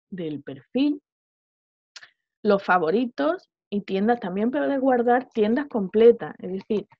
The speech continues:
no solo productos individuales en tu tienda de favoritos, sino también en tiendas completas de, de, de artistas que te gusten.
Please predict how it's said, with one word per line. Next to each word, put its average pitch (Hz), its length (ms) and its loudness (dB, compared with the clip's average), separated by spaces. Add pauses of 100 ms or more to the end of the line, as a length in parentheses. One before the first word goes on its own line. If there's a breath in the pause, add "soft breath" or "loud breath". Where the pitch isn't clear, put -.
(300 loud breath)
no 226 200 6
solo 240 380 8
productos 226 480 4
individuales 202 960 2
en 185 160 -6
tu 180 140 -4
tienda 180 300 -6
de 170 120 -6
favoritos, 170 640 0
sino 165 240 -6
también 247 500 4 (500)
en 175 1000 -4 (460)
tiendas 220 440 2
completas 214 580 0
de, 190 440 -4
de, 151 640 -6
de 175 160 -8
artistas 160 400 -8
que 262 100 -6
te 180 120 -8
gusten. 165 520 -10